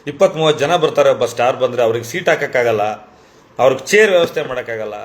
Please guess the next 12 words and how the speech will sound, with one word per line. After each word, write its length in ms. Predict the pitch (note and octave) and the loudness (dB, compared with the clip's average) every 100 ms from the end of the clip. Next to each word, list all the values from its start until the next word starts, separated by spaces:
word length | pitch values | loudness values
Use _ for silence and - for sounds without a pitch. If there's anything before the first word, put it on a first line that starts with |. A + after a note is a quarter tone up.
| - _ _ _ _ A#2+ | -18 _ _ _ _ 0
ಅವ್ರನ್ನೆಲ್ಲ 400 | C#3 D3+ E3+ C#3+ | 2 4 2 2
ನೋಡ್ಕೊಳ್ಳೋಕ್ಕಾಗಲ್ಲ" 760 | F3+ F3+ F3 E3 C#3 C3 B2+ | 0 2 2 2 2 2 2
ಅಂತ 160 | B2 A#2 | 0 -2
ಹೇಳಿದೆ 300 | B2 C3 B2 | -2 -2 -4
ನಿಮ್ಮ 200 | A#2 A2+ | -6 -6
ಚಲನಚಿತ್ರ 500 | A2+ A2 A2 A2+ G#2 | -4 -6 -8 -4 -4
ಅಕಾಡೆಮಿ 380 | G2+ G2 G2+ | -2 -4 -4
ಅಧ್ಯಕ್ಷ. 360 | G2 E2+ F#2 - - _ _ _ _ _ _ _ _ - - E3 | -6 -6 -10 -10 -14 _ _ _ _ _ _ _ _ -20 -6 -4
ಮತ್ತೆ 140 | F3+ | 0
ಯಾಕೆ 200 | G#3+ G3+ | 0 0
ಮಾಡ್ತೀರಾ 400 | F#3+ - B2 B2 | -4 0 0 -2
ಕಾರ್ಯಕ್ರಮ? 760 | C3+ - - - - A#2 A2+ | -4 -14 -6 -6 -4 -6 -6